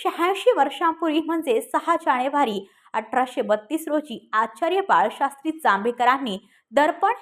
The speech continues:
हे वृत्तपत्र सुरू करून मराठीतील आद्य संपादक होण्याचा बहुमान मिळवला. त्यांची आठवण म्हणून आपण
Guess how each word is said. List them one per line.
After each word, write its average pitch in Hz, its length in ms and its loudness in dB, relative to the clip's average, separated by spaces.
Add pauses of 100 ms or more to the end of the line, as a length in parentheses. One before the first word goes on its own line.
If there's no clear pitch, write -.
हे 320 60 0
वृत्तपत्र 277 680 -2
सुरू 285 240 -8
करून 254 300 0 (300)
मराठीतील 226 580 0 (160)
आद्य 226 300 2
संपादक 233 580 0 (100)
होण्याचा 214 360 0
बहुमान 220 560 -2
मिळवला. 196 360 6 (640)
त्यांची 202 300 -4 (100)
आठवण 208 380 -2
म्हणून 294 320 -4 (360)
आपण 214 320 0